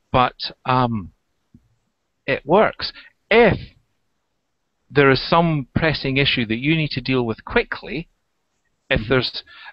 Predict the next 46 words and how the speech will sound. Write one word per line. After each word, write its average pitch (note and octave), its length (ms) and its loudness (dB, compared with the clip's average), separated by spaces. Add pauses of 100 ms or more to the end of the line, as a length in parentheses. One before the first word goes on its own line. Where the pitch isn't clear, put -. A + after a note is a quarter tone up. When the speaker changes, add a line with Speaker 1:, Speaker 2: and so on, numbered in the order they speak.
Speaker 1:
if C3 180 2
there's C3+ 240 2
some D3 340 2 (260)
medical D3 600 0
issue A#2 320 0
that A#2 160 -6
you D3 160 0
need D#3+ 200 0
to - 140 -2
resolve B2 480 2
and A2+ 140 -2
you D3 160 2
won't C3+ 240 2
go B2+ 80 0
into A#2 240 0
hospital A2 440 -2
because - 280 -8
you've A2 80 -10
got - 120 -6
a - 60 -14
fear A#2+ 200 -2
of G#2 80 -8
hospitals, C#3 600 -6 (300)
then, A#2 280 -2 (260)
yeah, A#2 240 -6 (140)
medication C3 640 -6
will G2 120 -8
get C#3+ 260 -2
you C3 140 -8
there, G2 240 -4
because G#2+ 300 -8
if F#2 120 -14
you A2 60 -6
don't D3 240 -4
go, G2 280 -4
you're G2+ 180 -10 (160)
gonna G2+ 220 -8
die, F#2 380 -8 (100)
<laughs> - 100 -18
right? C3 340 -4 (480)
But, A#2+ 240 2 (160)
um, A#2 460 0 (1080)
it's C3+ 220 -2
horses C#3+ 440 0
for C3+ 80 -6
courses. - 720 -8